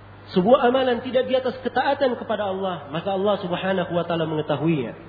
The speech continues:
Apabila dia beramal dengan amalan kebaikan, Allah Subhanahu wa taala mengetahuinya dan akan memberikan pahala untuknya.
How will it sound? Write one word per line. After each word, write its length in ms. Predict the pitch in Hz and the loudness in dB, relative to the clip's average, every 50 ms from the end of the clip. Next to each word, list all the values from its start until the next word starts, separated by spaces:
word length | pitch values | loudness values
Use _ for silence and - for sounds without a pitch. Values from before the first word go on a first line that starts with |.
| - - - - - - - - - - - - - | -20 -20 -20 -20 -20 -20 -20 -20 -20 -20 -20 -2 2
Apabila 400 | 160 190 214 233 220 262 262 254 | 2 4 4 4 4 4 2 2
dia 160 | - 254 254 | 4 4 2
beramal 480 | - 254 - - 262 247 269 269 254 247 | 2 2 0 2 2 2 2 2 0 0
dengan 240 | 247 240 247 247 247 | 0 0 -2 0 0
amalan 400 | 247 240 269 277 269 262 254 - | -2 0 0 0 0 0 -2 -4
kebaikan, 480 | 254 226 262 277 277 - 269 277 277 - - - - - - - - - - | -2 0 0 0 2 0 0 0 0 -2 -6 -12 -16 -18 -18 -20 -20 -6 -2
Allah 280 | 196 233 254 277 277 240 | 0 0 2 2 0 0
Subhanahu 480 | - 226 214 202 - 233 233 220 214 208 | 0 -4 -4 -2 -2 -2 -2 -2 -2 0
wa 160 | 208 202 202 | -2 -2 0
taala 160 | 202 196 196 | 0 0 0
mengetahuinya 640 | 190 185 185 185 - 196 175 196 214 202 180 175 165 | 0 0 -2 -2 -2 -2 -2 -2 -2 -2 0 0 0
dan 100 | 165 - - | 0 0 -2
akan 160 | - - 180 | 0 0 2
memberikan 480 | 180 175 175 175 190 190 185 165 160 - | 2 2 2 2 0 0 0 -2 -2 -2
pahala 320 | 175 160 165 160 147 156 | -2 -2 0 0 -2 -4
untuknya. 480 | 160 139 131 151 151 - 135 123 113 - | -4 -6 -6 -8 -10 -8 -8 -10 -10 -12